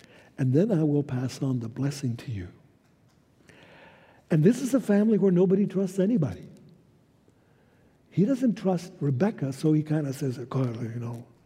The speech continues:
"Esau, go and get me some game.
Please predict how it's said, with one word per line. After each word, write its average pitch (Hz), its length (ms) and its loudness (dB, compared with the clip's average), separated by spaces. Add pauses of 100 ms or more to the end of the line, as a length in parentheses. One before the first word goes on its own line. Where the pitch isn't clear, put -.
(160)
"Esau, 139 460 -8 (840)
go 151 100 -8
and 151 80 -6
get - 160 -16
me - 80 -20
some - 220 -18
game. - 300 -14